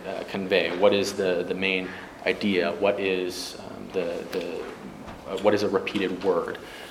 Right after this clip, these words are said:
Um, and, and you get the picture. And so those are, there's some more examples of those. Uh, and so th-, this is gonna be the first step where we're really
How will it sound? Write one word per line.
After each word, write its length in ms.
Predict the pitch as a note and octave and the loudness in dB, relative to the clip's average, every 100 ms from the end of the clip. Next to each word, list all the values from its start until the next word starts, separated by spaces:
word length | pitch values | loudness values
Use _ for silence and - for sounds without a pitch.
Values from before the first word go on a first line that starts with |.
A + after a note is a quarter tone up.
| - | -8
Um, 260 | F#2+ F2+ | -6 -6
and, 140 | F2 F#2+ | -6 -4
and 120 | F#2+ | -2
you 60 | G2 | 2
get 120 | - | 2
the 60 | |
picture. 280 | - G#2 - | 2 -2 0
And 100 | F2+ | 0
so 100 | - | 2
those 220 | G2+ G#2 | 4 4
are, 140 | G2+ F#2 | 4 4
there's 360 | G2 F#2+ - | 4 2 -2
some 120 | - A2 | 0 6
more 140 | A2 | 6
examples 360 | G#2 G2 G2+ F#2+ | 6 2 0 0
of 120 | F2+ | 2
those. 320 | F#2 E2 - - - - - - | 4 4 -2 -6 -10 -14 -14 -2
Uh, 240 | G2 F2+ | 4 4
and 100 | G#2 | 4
so 100 | - | 10
th-, 200 | C3 E3 | 10 12
this 160 | D#3+ F3 | 10 8
is 180 | E3+ B2 - G#2+ | 6 2 -4 6
gonna 160 | C#3+ | 6
be 180 | B2+ A#2+ | 8 6
the 240 | A2 - A2+ | 4 0 -4
first 340 | - C#3 - | 4 4 6
step 240 | A#2 F#2+ | 4 4
where 100 | A2 | 4
we're 120 | A2 G#2+ | 4 4
really 480 | A#2 D3 B2+ - | 8 8 8 4